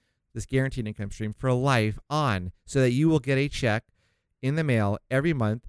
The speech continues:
for the rest of your life that will not go down, that will never go away. I don't care if you live to be a hundred and ten years old. I hope it's with good health for the rest of your life,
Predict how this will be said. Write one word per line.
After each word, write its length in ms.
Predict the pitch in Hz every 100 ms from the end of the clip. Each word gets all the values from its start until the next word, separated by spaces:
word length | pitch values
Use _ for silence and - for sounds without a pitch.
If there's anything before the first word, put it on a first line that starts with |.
| - -
for 80 | 123
the 80 |
rest 240 | 120 127 -
of 40 |
your 100 | 165
life 240 | 127 117 117
that 180 | 110
will 200 | 127 135
not 200 | 127 120
go 140 | 123 123
down, 320 | 117 107 87
that 160 | 95 95
will 140 | 107
never 340 | 104 113 127 143
go 140 | 160
away. 420 | 160 135 110 123 - _ _ _ -
I 140 | 113
don't 160 | 127 139
care 220 | 131 123
if 80 | 113
you 80 |
live 100 | 117
to 80 | 110
be 80 | 110
a 80 | 107
hundred 220 | 110 117
and 120 | 117
ten 200 | - 113
years 200 | 117 123
old. 320 | 120 101 110 107 _ _ _ _ _ _
I 120 | 92
hope 180 | 104 101
it's 140 | 104
with 120 | 95
good 160 | - 104
health 300 | 107 113 147 - _ _ _ _ _
for 60 | -
the 80 | 117
rest 180 | 117 -
of 40 |
your 100 | 143
life, 340 | 160 180 -